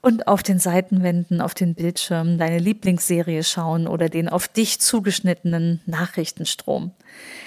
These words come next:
Das Auto weiß natürlich, wo es hingeht und auf geht die Fahrt und du kannst entspannt in deinen Urlaub reisen.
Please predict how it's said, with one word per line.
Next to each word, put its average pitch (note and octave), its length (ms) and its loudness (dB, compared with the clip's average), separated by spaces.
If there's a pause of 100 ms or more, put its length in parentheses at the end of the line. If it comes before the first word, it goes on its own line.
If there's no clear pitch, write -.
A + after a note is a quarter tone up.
(200)
Das - 160 0
Auto F#3+ 280 4
weiß G#3+ 300 4
natürlich, G3 480 4
wo F3+ 100 4
es F3+ 120 4
hingeht G3+ 760 4 (140)
und F3+ 540 -2
auf G3+ 460 4
geht F3+ 240 2
die F3+ 60 0
Fahrt E3+ 520 0 (800)
und F#3 240 0
du E3+ 280 0 (240)
kannst G#3 340 2
entspannt F3+ 680 2
in F3 200 0
deinen E3 300 0
Urlaub - 420 -2
reisen. - 460 -4